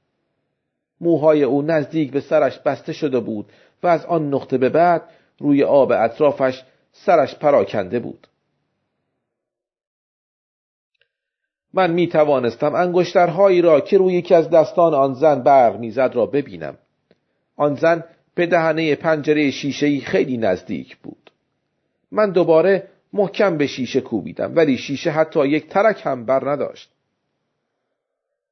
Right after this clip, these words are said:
وقتی این بار برای نفسگیری به سطح آب نزدیک می‌شدم، احساس کردم شاید نتوانم به موقع به سطح آب برسم، ولی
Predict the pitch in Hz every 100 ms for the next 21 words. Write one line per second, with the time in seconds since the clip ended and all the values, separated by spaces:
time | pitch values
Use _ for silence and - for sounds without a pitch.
0 | _ - 175 185 180 175 208 190 165 185
1 | 190 165 165 175 156 - 143 147 139 -
2 | _ - 151 - 170 - 180 160 170 156
3 | 151 147 135 110 135 110 - 123 104 113
4 | 131 120 143 - 175 139 - 156 131 123
5 | 104 135 120 107 160 160 135 98 90 73
6 | - _ _ - 190 185 156 160 147 -
7 | 139 - 80 107 85 - - - - 151
8 | 170 131